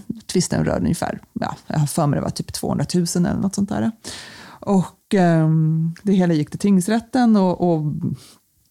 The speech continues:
båda var ganska hårdnackade i det här läget. Ingen ville liksom lösa det här på något sätt. Och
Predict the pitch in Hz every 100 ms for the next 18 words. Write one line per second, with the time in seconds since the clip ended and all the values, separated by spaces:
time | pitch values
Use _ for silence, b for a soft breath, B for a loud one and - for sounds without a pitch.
0 | _ 202 170 160 175 165 160 - - 139
1 | - 185 156 160 180 208 - - 156 -
2 | 165 170 - 165 - 170 170 170 147 -
3 | - - - B B B - 170 190 156
4 | 147 - 269 156 147 175 175 170 - 185
5 | - 190 - - 180